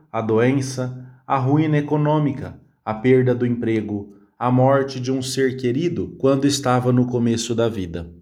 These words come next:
Ele tem uns planos mais altos, que abarcam esta vida e a felicidade eterna. A nossa mente mal alcança as coisas mais imediatas, uma felicidade a curto prazo.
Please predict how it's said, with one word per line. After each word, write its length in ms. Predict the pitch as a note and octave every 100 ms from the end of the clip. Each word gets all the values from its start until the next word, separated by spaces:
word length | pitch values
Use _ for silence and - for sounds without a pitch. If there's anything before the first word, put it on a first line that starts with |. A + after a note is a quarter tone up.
| _ _ _ _ _ _ -
Ele 220 | B2+ C3
tem 260 | B2+ C#3 C#3
uns 240 | C#3 -
planos 380 | - C#3 C#3 B2
mais 340 | C3+ D3 B2+
altos, 560 | A#2+ A#2 A#2+ - - - _ _ _ -
que 80 |
abarcam 580 | C#3+ C3+ C#3 C#3+ C#3+ C#3
esta 300 | C#3 C3 C#3
vida 480 | B2 D#3 E3+ G2 - - _ -
e 80 | C3+
a 80 |
felicidade 840 | C3+ D3+ D#3 D3+ - D#3+ A#2 G#2 A2
eterna. 520 | G#2+ F#2 D2+ D#2 D#2 D#2 - _ _ _ _ _
A 80 | F#2+
nossa 440 | G#2 B2+ B2+ B2+
mente 420 | A#2+ B2+ C#3 B2+ B2+
mal 240 | C3 D3+
alcança 560 | D#3 D3+ D3+ D#3+ - C#3+
as 140 | C#3
coisas 420 | - D3 C#3 B2+
mais 340 | C3 D3 E3+ E3+
imediatas, 920 | F3 F3 C3 A#2+ B2 B2 - - _ _ _ _ _
uma 320 | D3+ D3+ E3+
felicidade 880 | E3+ E3+ E3 D#3+ E3 C#3+ B2 A#2+ A#2+
a 60 | A#2+
curto 380 | A#2+ A#2 A#2+
prazo. 560 | B2 F2+ E2 E2+ - -